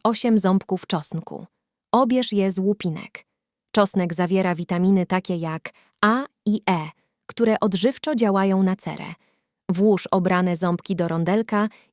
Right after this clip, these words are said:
i wlej dwieście pięćdziesiąt mililitrów wody. Gotuj przez pięć minut. Należy pamiętać, że czosnek ma działanie odmładzające. Wszystko to za sprawą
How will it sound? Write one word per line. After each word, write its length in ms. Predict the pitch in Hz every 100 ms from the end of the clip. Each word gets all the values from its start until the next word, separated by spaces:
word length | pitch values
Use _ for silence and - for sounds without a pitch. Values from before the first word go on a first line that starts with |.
| -
i 120 | 214
wlej 340 | 185 208 233
dwieście 500 | 196 180 233 - 262
pięćdziesiąt 640 | 254 208 196 214 220 202 202
mililitrów 760 | 208 240 226 202 - 233 196
wody. 400 | 170 147 143 - - _ _ _
Gotuj 420 | 185 208 226 208
przez 240 | 190 185 -
pięć 340 | 202 190 -
minut. 440 | 175 160 - - - _ _ _ _ -
Należy 340 | 196 208 202
pamiętać, 560 | 196 185 208 214 185 185
że 240 | 160 175
czosnek 480 | - 202 - 196 -
ma 160 | 196 190
działanie 520 | 190 190 202 202 190
odmładzające. 880 | 196 190 190 190 180 202 185 - - - _ _ _ _ _ -
Wszystko 420 | 214 214 - 185
to 160 | 190
za 120 | 190 175
sprawą 480 | - 185 180 180